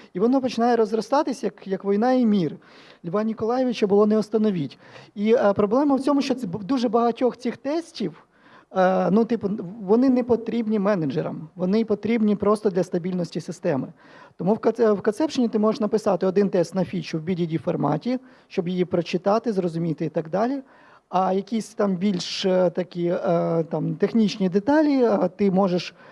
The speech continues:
е, перевести, написати в P H P, що буде ш-, швидше, ти,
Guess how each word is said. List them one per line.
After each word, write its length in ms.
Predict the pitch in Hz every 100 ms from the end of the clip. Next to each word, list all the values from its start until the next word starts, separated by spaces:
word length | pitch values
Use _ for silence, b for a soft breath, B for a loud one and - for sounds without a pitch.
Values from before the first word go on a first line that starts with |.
| B - 170
е, 380 | 170 170 170 165 160 160 170
перевести, 440 | 185 185 - 262
написати 440 | 226 180 220 208
в 40 | 190
P 100 | 190
H 200 | 180 -
P, 60 | 262
що 140 | 214
буде 220 | 185 180
ш-, 280 | 160 202 185
швидше, 460 | - 202 208 - 165
ти, 200 | 170